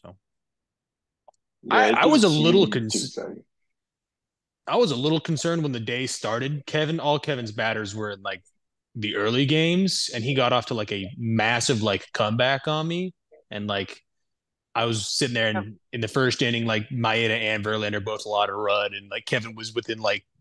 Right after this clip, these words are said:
Speaker 3: ten, and Blake Snell hadn't pitched yet, and I was like, "Oh, God, please, no." But,
Speaker 1: I,
Speaker 3: uh,
Speaker 1: um, did fail to
Speaker 3: worked
Speaker 1: mention,
Speaker 3: out.
Speaker 1: thank you for beating Kevin. Kevin's going on a three-loss streak.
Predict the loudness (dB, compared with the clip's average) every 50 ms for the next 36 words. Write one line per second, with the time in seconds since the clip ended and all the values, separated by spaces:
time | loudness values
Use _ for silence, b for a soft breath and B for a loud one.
0 | _ -6 -4 0 0 2 4 4 4 2 2 0 0 -2 -2 -2 -4 -8 -8 -4
1 | -2 -2 -2 -2 -2 -2 -2 -2 -2 0 -2 -2 -4 -6 -10 -6 -6 -6 -4 -4
2 | -4 -4 -2 -2 -2 -2 -2 -2 -4 -4 -2 -4 -4 -4 -2 -2 -4 -4 -4 -4
3 | -4 -4 -2 -4 -6 -8 _ -10 -6 -6 -4 -2 -2 -4 -2 -2 0 0 0 0
4 | 0 -2 -4 -6 _ _ _ _ _ -4 -2 0 2 2 2 2 0 0 0 -2
5 | -2 -4 -8 -10 -12 -12 -16 _ _ _ _ _ _ _ _ _ _ -12 -4 0
6 | 0 0 2 2 0 0 0 0 0 -4 -4 -6 -8 -10 -10 -10 -14 -14 -14 -12
7 | -10 -10 -10 -8 -4 -4 -4 -4 -4 -4 -6 -6 -6 -6 -8 -12 -8 -4 -4 -4
8 | -4 -6 -8 -6 -6 -6 -4 -6 -6 -6 -8 -8 -10 -12 -10 -6 -4 -2 -2 -2
9 | -2 -4 -4 -2 -2 0 0 -2 -4 -10 -10 -10 -8 -8 -8 -12 -16